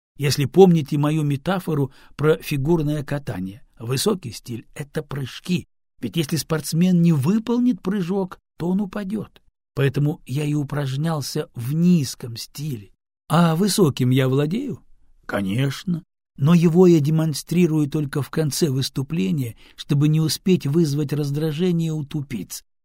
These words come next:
Но высокий стиль — это не значит орать, как многие делают. Надо уметь владеть всеми стилями, но когда выступаешь, надо понимать, в каком стиле ты говоришь.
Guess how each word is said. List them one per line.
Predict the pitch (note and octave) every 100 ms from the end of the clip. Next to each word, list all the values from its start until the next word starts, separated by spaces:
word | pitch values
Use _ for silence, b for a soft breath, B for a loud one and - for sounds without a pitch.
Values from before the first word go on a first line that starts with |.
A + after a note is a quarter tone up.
| _ -
Но | G2
высокий | A2 - C#3 C#3+ C3+
стиль — | - C3 G2+ - b b -
это | C3+ D#3 D3 -
не | C3 D3
значит | B2+ C3+ D3 C3+ B2 B2
орать, | A#2+ A#2 G#2+ - - _ _ -
как | A2+ -
многие | B2 B2+ G#2+ A2 A2
делают. | A2 A#2 G#2 A2 A2+ - _ _
Надо | C4 G3+ F3+
уметь | F3+ G3 F#3
владеть | C#3 D3 D#3 C#3 E3+ C3
всеми | - - E3 D3 G#2+
стилями, | F#2+ - - G2+ G2 B2 C#3 b b b -
но | A2+
когда | B2 B2 A#2+
выступаешь, | G#2+ - A2 D3 F3 F#3 - - b b
надо | - F3 D3
понимать, | E3 F#3+ F#3 D3 E3+ - -
в | -
каком | B2+ - C#3 E3
стиле | - - C3+ C#3+ E3+
ты | - A#2
говоришь. | C3 D3 C3+ G2+ F#2